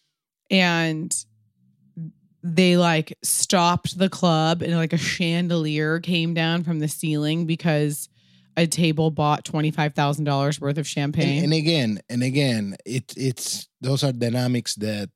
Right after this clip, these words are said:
Speaker 2: you will find in every resort location.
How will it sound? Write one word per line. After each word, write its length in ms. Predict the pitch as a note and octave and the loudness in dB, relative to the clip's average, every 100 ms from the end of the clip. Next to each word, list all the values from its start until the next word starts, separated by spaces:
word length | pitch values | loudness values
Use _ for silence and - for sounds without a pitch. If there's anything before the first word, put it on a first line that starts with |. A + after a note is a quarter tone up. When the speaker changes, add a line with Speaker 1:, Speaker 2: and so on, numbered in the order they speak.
| _ _ _ | _ _ _
Speaker 2:
you 220 | C3+ A#2+ | -4 -2
will 160 | A2 | -2
find 360 | G2 - A2 G#2 | -4 -4 -4 -4
in 60 | G2+ | -6
every 460 | G#2 G2+ G2+ F#2 - _ _ _ _ _ G#2 | -6 -4 -4 -6 -10 _ _ _ _ _ -8
resort 680 | G2+ G2+ F#2 G#2 G#2 G2 - - | -4 -4 -2 -2 -2 -4 -10 -16
location. 920 | G2+ G2+ - G#2+ C3+ - G2 F2+ F2 | -10 -10 -6 -4 -2 -2 -4 -8 -10